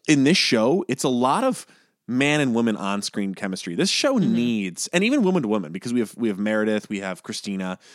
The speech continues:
Speaker 1: but
Speaker 2: Yeah.
Speaker 1: we need to get some bro on bro chemistry here because it's
Speaker 2: Yeah.
Speaker 1: not happening with, uh, Alex and George.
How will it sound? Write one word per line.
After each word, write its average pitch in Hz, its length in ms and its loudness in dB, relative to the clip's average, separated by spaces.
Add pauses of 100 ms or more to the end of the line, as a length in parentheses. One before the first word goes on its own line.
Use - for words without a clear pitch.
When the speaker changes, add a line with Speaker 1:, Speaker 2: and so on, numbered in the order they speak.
(220)
Speaker 1:
but 127 100 0
Speaker 2:
Yeah. 139 60 0
Speaker 1:
we 151 140 2
need 185 540 2 (100)
to 135 100 -6
get 123 240 -4
some 117 280 0
bro 110 340 2
on 110 240 0
bro 98 260 0
chemistry 95 460 -6
here 98 160 -6
because 95 260 -6
it's 98 120 -6
Speaker 2:
Yeah. - 80 -6
Speaker 1:
not 127 320 -4
happening 143 600 -2 (760)
with, 117 600 0 (720)
uh, 92 560 -4 (1120)
Alex 127 440 2
and 165 120 0
George. 87 540 -4